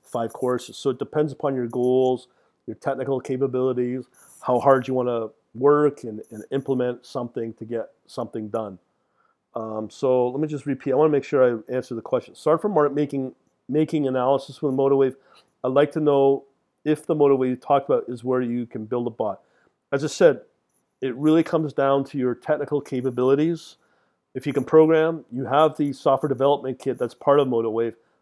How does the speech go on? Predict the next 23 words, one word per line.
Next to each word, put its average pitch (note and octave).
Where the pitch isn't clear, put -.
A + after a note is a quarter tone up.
and A#2+
be B2
able C3
to A2+
tr-, -
uh, A#2+
build C3
and A#2
program B2+
a B2
lot B2+
of B2+
different B2
features C#3
with A#2+
Motive B2+
Wave. G#2
If -
you B2+
can't, D#3+
there's A#2+
many C#3+
visual C3